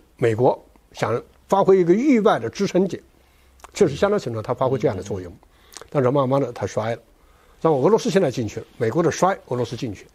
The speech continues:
Speaker 1: 所以现在美俄在中东一个大博弈在那。那么其中中东一些国家也发现，中国现在经济力量如此的强大，相当程度上它需要中国的这个市场，基于市场它需要中国的投资，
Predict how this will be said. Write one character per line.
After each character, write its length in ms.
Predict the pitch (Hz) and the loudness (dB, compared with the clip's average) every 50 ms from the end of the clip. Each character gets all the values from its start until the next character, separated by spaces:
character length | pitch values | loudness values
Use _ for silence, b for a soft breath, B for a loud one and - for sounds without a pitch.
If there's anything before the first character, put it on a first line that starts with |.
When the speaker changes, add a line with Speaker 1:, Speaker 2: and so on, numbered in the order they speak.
| _ B B B B B B B - | _ B B B B B B B -2
Speaker 1:
所 120 | - 156 | 0 2
以 40 | 147 | 2
现 80 | 175 | 4
在 60 | 160 139 | 2 2
美 200 | 127 113 107 104 | 0 -2 -6 -4
俄 180 | 104 127 151 | 0 0 0
在 380 | 151 - 143 127 113 107 113 - - | 2 2 2 0 0 -2 -6 -10 -10
中 180 | - - 147 151 | -4 -2 0 2
东 160 | 147 156 165 165 B B B B B _ | 2 0 -2 -2 B B B B B _
一 120 | 147 123 | -4 -2
个 80 | 123 120 | -2 -2
大 180 | - 151 - | -2 -4 -4
博 240 | 104 107 98 - 110 | -4 -8 -10 -12 -12
弈 100 | 117 127 - _ _ _ | -12 -12 -16 _ _ _
在 100 | - 98 | -10 -10
那。 160 | 90 95 - - - b b b b b b b b b b b b b b b b b b b _ 170 | -10 -10 -14 -18 -20 b b b b b b b b b b b b b b b b b b b _ 2
那 60 | 170 | 2
么 100 | 185 180 | 2 4
其 140 | - - 190 | 2 4 4
中 280 | 220 240 247 226 208 | 6 6 6 4 2
中 140 | - 240 240 | 2 0 2
东 100 | 247 247 | 4 4
一 40 | 196 | 4
些 80 | 220 | 4
国 140 | 214 160 156 | 4 2 0
家 100 | 156 202 | 2 2
也 80 | 175 139 | 2 2
发 160 | - 185 196 | 2 0 2
现， 180 | 165 185 123 B B B B B B _ | 2 0 -2 B B B B B B _
中 140 | - 233 220 | -2 2 2
国 80 | 202 | 4
现 120 | - - 190 | 4 4 2
在 60 | 156 | 2
经 160 | - - 208 | 0 -2 -4
济 80 | 202 214 | -4 -2
力 100 | 185 202 | 0 0
量 120 | 190 165 135 | 2 2 0
如 180 | 135 214 277 | -2 -2 -4
此 120 | - - 104 | -6 -6 -8
的 100 | 104 107 | -8 -8
强 240 | - - 95 101 | -8 -8 -8 -8
大， 140 | 113 117 - - - _ _ _ _ _ _ _ | -8 -10 -10 -12 -18 _ _ _ _ _ _ _
相 160 | - 220 233 | 0 2 2
当 80 | 247 | 2
程 140 | 240 - 147 | 2 2 2
度 40 | 151 | 2
上 100 | 139 127 | 2 0
它 140 | - - 208 | 0 -2 -4
需 240 | - - - 254 240 | -4 -4 -6 -2 0
要 160 | 220 135 120 | 0 0 0
中 320 | - _ - 233 294 302 277 | -6 _ 0 2 2 2 2
国 120 | - - | 2 -2
的 120 | 127 117 | -2 -2
这 100 | 110 127 | -4 -4
个 80 | 123 127 | -4 -4
市 180 | - - - 139 | -4 -4 -4 -6
场， 160 | - - - - b b b b b b b b b b _ _ _ _ _ | -6 -8 -16 -20 b b b b b b b b b b _ _ _ _ _
基 160 | - 262 269 | 0 2 4
于 80 | 269 277 | 4 4
市 160 | - - 294 | 4 2 0
场 160 | - - - - - - - | 0 0 -6 -8 -14 -6 -2
它 100 | - 160 | -2 -2
需 140 | - 190 185 | 0 0 0
要 60 | 143 | 0
中 160 | 120 175 190 | 0 0 -2
国 120 | 170 160 131 | -2 -2 -4
的 80 | 107 | -4
投 220 | 95 - 113 127 143 | -6 -6 -4 -4 -4
资， 240 | - - 180 220 | -4 -6 -8 -8